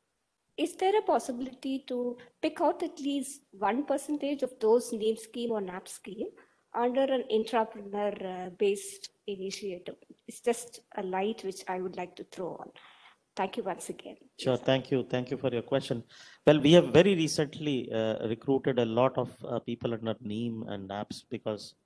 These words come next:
Speaker 2: we are ramping up production, uh, in line with market demand, and we'll continue to do so.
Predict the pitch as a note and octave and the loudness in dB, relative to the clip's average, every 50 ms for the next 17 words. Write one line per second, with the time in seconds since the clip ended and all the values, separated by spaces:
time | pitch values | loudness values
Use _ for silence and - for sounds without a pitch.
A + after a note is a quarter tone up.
0 | _ _ _ _ _ _ _ - A#2 A2+ A2 A2 A2 A2+ A2 B2+ A2 A2+ - - | _ _ _ _ _ _ _ -8 -6 -4 -2 -2 -2 -2 -2 -2 -2 -2 -4 -4
1 | - - G2 G2+ - - - G2+ G2 F#2+ F#2+ - G2+ G2+ G2+ G2 F#2+ - - G2+ | -6 -4 -4 -4 -4 -6 -8 -8 -8 -8 -10 -10 -10 -8 -8 -6 -8 -8 -8 -6
2 | G#2 G2+ G2+ G#2 G2+ G2+ G2+ G2+ G2+ G2 G2+ G2 - G2+ F#2+ F#2+ - G2 F#2+ F#2+ | -6 -4 -4 -4 -6 -8 -8 -6 -4 -4 -4 -4 -4 -4 -4 -4 -4 -4 -4 -2
3 | G2 G2+ G#2 A#2+ C3+ D3 C#3+ - D3 C#3+ D#3 D3 D3 B2+ - A2 A#2+ C3+ C#3+ - | -2 -2 -2 -2 -2 -2 0 0 0 0 2 0 0 2 2 2 2 2 2 2
4 | - G2 - | 0 -2 -2